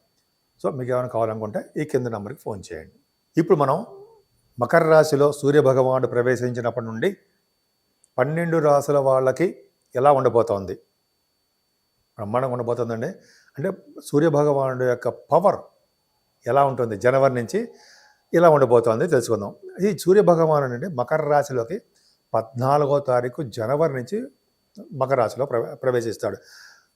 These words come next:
పన్నెండో తారీఖు ఫిబ్రవరి వరకు కూడా మకర రాశిలోనే ఉంటాడు ఆయన. So ఈ మకర రాశిలో ఉండడం వల్ల పన్నెండు రాశుల వాళ్ళ యొక్క ఫలితాలు ఎలా ఉంటాయో తెలుసుకుందాము. తులారాశి, తులారాశి వాళ్ళకి సూర్య భగవానుడు మకర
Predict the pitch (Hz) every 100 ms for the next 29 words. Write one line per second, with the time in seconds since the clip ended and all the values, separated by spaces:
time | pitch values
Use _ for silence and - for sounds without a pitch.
0 | - 135 180 214 208 202 175 170 160 139
1 | 127 156 151 143 - 151 233 - - 113
2 | 107 127 131 127 123 123 120 117 123 175
3 | 143 113 98 85 _ _ _ _ _ _
4 | _ _ - 214 190 - _ _ _ _
5 | - 185 127 - 196 196 175 170 147 139
6 | 135 135 156 _ _ _ _ _ _ _
7 | - 123 185 185 175 160 156 147 - 123
8 | 139 147 104 123 120 120 117 147 113 -
9 | 113 110 147 175 143 135 156 165 120 -
10 | - - 143 165 175 151 - 131 120 117
11 | 131 185 - _ - 123 151 170 123 117
12 | 120 113 107 - - _ _ - 107 104
13 | 170